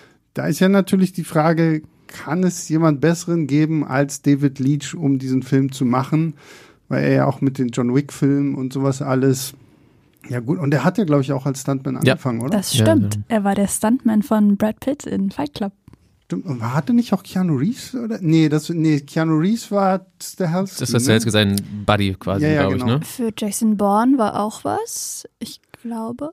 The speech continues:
Speaker 3: Ist
Speaker 2: Ja,
Speaker 3: das
Speaker 2: da hat er
Speaker 3: Matt
Speaker 2: auch
Speaker 3: Damon?
Speaker 2: doch
Speaker 1: Ja,
Speaker 3: Ja.
Speaker 1: ja.
Speaker 2: <laughs> Ja, ja, nee, aber da hat er, genau, da hat er auch mitgemacht. Also er, genau, er hat auf jeden Fall als Stuntman angefangen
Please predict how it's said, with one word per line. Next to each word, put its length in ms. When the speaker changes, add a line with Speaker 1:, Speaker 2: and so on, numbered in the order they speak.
Speaker 3:
Ist 120
Speaker 2:
Ja, 80
Speaker 3:
das 80
Speaker 2:
da 80
hat 80
er 80
Speaker 3:
Matt 80
Speaker 2:
auch 40
Speaker 3:
Damon? 300
Speaker 2:
doch 80
Speaker 1:
Ja, 160
Speaker 3:
Ja. 220
Speaker 1:
ja. 100
Speaker 2:
<laughs> 0
Ja, 180
ja, 140
nee, 200
aber 120
da 100
hat 100
er, 100
genau, 180
da 120
hat 80
er 100
auch 180
mitgemacht. 400
Also 140
er, 60
genau, 280
er 60
hat 100
auf 200
jeden 100
Fall 120
als 100
Stuntman 320
angefangen 400